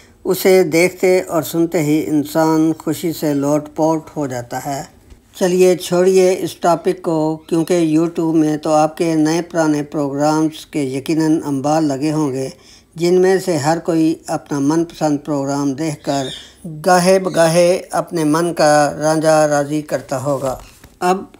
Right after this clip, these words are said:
खाकसार आता है अपने असल मुद्दा की तरफ, जो आपके हजूर पेश करना चाहता है। जनाब आफ्ताब साहब,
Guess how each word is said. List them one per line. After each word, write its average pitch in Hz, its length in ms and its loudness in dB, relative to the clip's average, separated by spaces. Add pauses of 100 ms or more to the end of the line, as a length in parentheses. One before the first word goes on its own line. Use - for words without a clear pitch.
खाकसार 190 680 4
आता 165 320 -2
है 165 340 2
अपने 170 340 -2 (260)
असल 190 340 0
मुद्दा 165 580 0
की 185 220 -2
तरफ, 160 520 -2
जो 156 180 -2
आपके 165 380 -2
हजूर 143 460 -2 (120)
पेश 151 200 -2
करना 135 300 -8
चाहता 139 400 -10
है। - 240 -10 (240)
जनाब 165 480 0 (280)
आफ्ताब 180 520 0
साहब, 151 540 -2